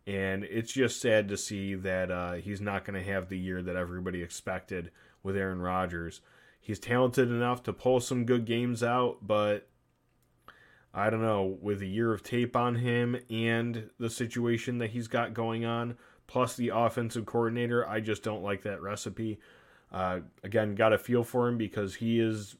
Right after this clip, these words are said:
an absolutely stud talent, but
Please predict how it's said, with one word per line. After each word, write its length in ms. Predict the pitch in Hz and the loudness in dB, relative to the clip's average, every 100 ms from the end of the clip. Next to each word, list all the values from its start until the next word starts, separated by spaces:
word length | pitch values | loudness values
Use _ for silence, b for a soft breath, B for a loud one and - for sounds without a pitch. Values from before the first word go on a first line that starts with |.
| _ _ - | _ _ -12
an 160 | 101 - | -10 -4
absolutely 680 | 117 117 - 110 98 107 | -2 -2 -2 -6 -4 -6
stud 600 | 98 - - 110 110 104 - _ _ _ | -6 -8 0 4 4 0 -10 _ _ _
talent, 520 | - 120 110 107 110 - | -8 -2 0 0 -2 -6
but 340 | 101 92 90 | -6 -4 -4